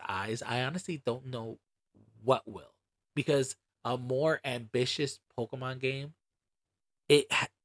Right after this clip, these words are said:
it could create a higher ceiling that Power World can probably h-, never hope to achieve because of the fact that the game hasn't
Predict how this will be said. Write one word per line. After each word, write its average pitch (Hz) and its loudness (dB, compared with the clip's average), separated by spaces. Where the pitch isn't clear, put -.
it 165 4
could - -12
create 165 6
a 127 8
higher 139 2
ceiling 117 -2
that 117 0
Power 135 4
World 131 0
can 135 -6
probably 135 -4
h-, - -20
never 127 -2
hope 131 2
to 123 -4
achieve 113 -4
because 110 -4
of 104 -4
the 104 -4
fact 104 -4
that 95 -6
the - -20
game 107 -4
hasn't 123 2